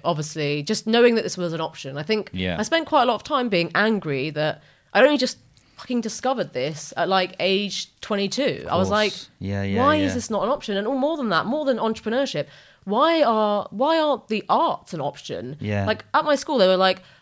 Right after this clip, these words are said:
Speaker 1: "Oh, you know, here are the important subjects.
Speaker 2: Yeah.
Speaker 1: Science, maths, blah,
Speaker 2: Yeah,
Speaker 1: blah, blah.
Speaker 2: yeah.
Speaker 1: And the not important ones are arts and languages, well, particularly arts."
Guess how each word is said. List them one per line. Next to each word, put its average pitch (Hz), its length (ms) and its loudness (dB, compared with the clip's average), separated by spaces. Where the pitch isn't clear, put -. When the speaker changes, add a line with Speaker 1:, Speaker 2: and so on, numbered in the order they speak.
Speaker 1:
"Oh, 175 280 6
you 196 120 0
know, 165 200 2
here 285 220 2
are 311 80 2
the 269 100 6
important 208 480 2
subjects. - 680 -6
Speaker 2:
Yeah. 107 300 2
Speaker 1:
Science, 170 640 0
maths, 160 380 -6
blah, 165 160 -2
Speaker 2:
Yeah, 104 220 2
Speaker 1:
blah, 147 320 -2
blah. 151 100 -16
Speaker 2:
yeah. 110 260 -2
Speaker 1:
And 196 140 0
the 208 60 0
not 254 200 4
important 185 320 -4
ones 151 220 -6
are 156 80 -2
arts 165 300 -4
and 151 100 -8
languages, 139 500 -8
well, 156 80 -10
particularly 151 460 -6
arts." 143 440 -4